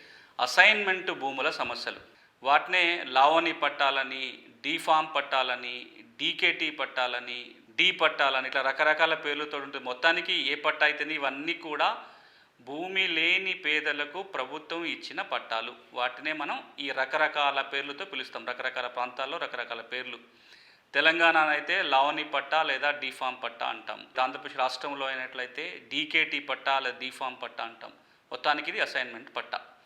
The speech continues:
దీనికి సంబంధించి ఎన్నో చిక్కులు, ఎన్నో గందరగోళాలు, ఎంతో, ఆ, ఎంతోమంది సమస్యలతో సతమతమవుతూ ఉన్నారు. గత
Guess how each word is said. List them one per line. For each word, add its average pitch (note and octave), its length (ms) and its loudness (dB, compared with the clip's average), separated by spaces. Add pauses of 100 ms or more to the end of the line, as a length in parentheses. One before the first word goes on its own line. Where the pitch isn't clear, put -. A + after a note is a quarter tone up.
(120)
దీనికి F3 400 2
సంబంధించి F3 640 -2
ఎన్నో F#3+ 340 -2
చిక్కులు, D#3 440 -8 (840)
ఎన్నో G3 320 4
గందరగోళాలు, D#3+ 840 2 (160)
ఎంతో, D3 600 -2 (440)
ఆ, C3 100 -2
ఎంతోమంది F#3 720 2
సమస్యలతో D#3+ 500 -4
సతమతమవుతూ D3 760 -4
ఉన్నారు. C3 300 -4 (1120)
గత E3 380 8